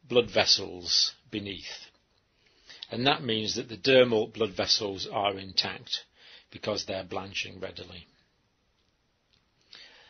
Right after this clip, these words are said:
Blistering doesn't usually occur with superficial epidermal burns.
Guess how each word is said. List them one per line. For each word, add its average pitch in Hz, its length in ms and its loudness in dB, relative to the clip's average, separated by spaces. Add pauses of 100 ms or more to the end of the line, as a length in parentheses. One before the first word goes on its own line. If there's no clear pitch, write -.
(300)
Blistering 196 500 8
doesn't 269 280 4
usually 123 360 6
occur 107 360 4
with 95 340 -6
superficial 107 720 0
epidermal 92 640 -8
burns. 87 520 -6